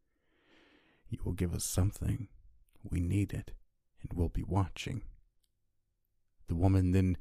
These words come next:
retracted back to her spot in the window, where she and the man disappeared. My mom claimed that she could always feel the presence in her most private moments from then on.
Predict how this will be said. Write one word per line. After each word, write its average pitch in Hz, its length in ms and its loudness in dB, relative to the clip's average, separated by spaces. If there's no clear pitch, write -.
retracted 104 640 4
back 95 260 4
to 87 100 0
her 90 120 4
spot 92 380 0
in - 60 -6
the 80 60 -2
window, 95 540 0
where 90 120 -6
she 90 460 -2
and 80 180 -4
the 87 60 -2
man 90 360 -2
disappeared. - 720 -4
My 98 80 2
mom 113 240 6
claimed 117 460 4
that 87 200 -2
she 104 120 0
could 95 100 4
always 107 320 4
feel 110 180 2
the 92 80 -2
presence 101 600 4
in 90 80 -2
her 80 100 -2
most 92 260 0
private - 460 0
moments 95 480 0
from 90 160 -2
then 85 160 0
on. 92 320 -2